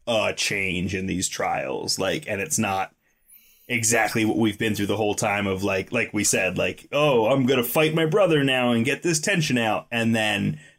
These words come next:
nothing changes. Like, I hope that we actually grow here, and it, it is, you know, the conflict is against the bad guys. Isn't, wouldn't that be a wild thing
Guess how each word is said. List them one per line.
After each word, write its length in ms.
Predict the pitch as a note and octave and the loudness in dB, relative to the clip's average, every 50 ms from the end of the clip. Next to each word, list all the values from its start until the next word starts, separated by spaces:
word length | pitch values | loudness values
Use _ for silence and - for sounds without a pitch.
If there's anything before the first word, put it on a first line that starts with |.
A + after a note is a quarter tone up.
| _ - | _ 0
nothing 440 | B2 A#2+ A#2 G2+ - - G#2+ G2+ G2 | 2 2 2 2 0 -2 -2 -2 -2
changes. 600 | - - A#2 G#2 G2+ F#2+ F#2 F2 E2+ C#2 - - | 0 0 0 0 0 -2 -4 -4 -4 -4 -4 -2
Like, 120 | F#2+ F#2+ | -2 -2
I 120 | G2 G2 G2 | -2 -2 0
hope 240 | G#2+ G#2+ G2+ - - | 0 0 -2 -2 -4
that 160 | - - - | -6 -4 -2
we 120 | G2+ - - | -4 -4 -2
actually 800 | G#2 G2+ F#2+ - - - - G#2 G2+ G2 F#2+ F#2 F#2 F#2 - - - - - - - - - - - - | -4 -4 -4 -4 -4 -2 0 0 0 0 0 -2 -4 -6 -8 -12 -16 -12 -8 -8 -6 -8 -8 -6 -6 -4
grow 540 | - - G#2+ A2 A2+ A2 G#2+ G#2 G2 F#2+ G2 | -2 -2 0 2 2 2 2 2 2 2 0
here, 640 | - - A#2 A2 G#2 F#2+ F#2+ G2 F#2+ F#2+ F#2 - - _ _ _ _ - - | 0 0 0 2 2 2 0 0 0 0 -2 -4 -8 _ _ _ _ -12 -8
and 480 | G#2 G2 G2 F#2+ F#2+ F#2+ F#2+ F#2+ F2+ - | -4 -2 -2 -2 -2 -4 -4 -6 -8 -6
it, 220 | - G2+ G2 - - - - - - _ - | -4 -4 -4 -4 -6 -10 -20 -20 -20 _ -8
it 180 | G2 - - - G#2 | -6 -6 -6 -6 -6
is, 460 | G2+ G2 G2 G2 - - - - - A#2+ | -6 -4 -2 -2 -2 -2 -2 -2 -2 -4
you 100 | A2 G2 | -4 -4
know, 180 | F#2 F2 F2 - _ _ _ - | -4 -6 -8 -10 _ _ _ -10
the 80 | G#2+ - | -10 -6
conflict 540 | - C#3 A#2 A2 G#2 - - D3+ D3 - | -4 -2 -2 -2 -2 0 -2 -2 -2 0
is 140 | A2+ G#2+ G#2 | -2 -2 -2
against 400 | G#2+ G2+ G#2+ A#2 C3 C3 B2 - | -2 -2 -2 -2 0 0 -2 -2
the 100 | - B2+ A#2 | -2 -2 -2
bad 380 | A2 A2+ A2+ C#3 F3 F3 D3+ D3 | 0 0 2 2 2 2 2 2
guys. 500 | A#2 G2 G2 F#2 - G#1 A1+ - - C3 | 2 2 0 0 -2 -4 -4 -4 -2 0
Isn't, 320 | D3 D#3+ G3 A3+ F#3+ F3 | 2 2 2 0 0 2
wouldn't 200 | G3+ A#3+ E4 E4+ | 2 2 2 2
that 140 | C#4+ E4 E4 | 2 0 0
be 80 | B3+ | 2
a 80 | A#3+ F#3 | 2 2
wild 560 | D3+ B2 A#2 A2+ A2 A2+ A#2+ C3 D3 D3+ D3+ - | 4 4 4 2 2 2 2 0 0 -2 -2 -2
thing 380 | A#2 A2+ A#2+ C#3+ F#3 G#3 G#3+ | -2 0 0 0 -2 -2 -4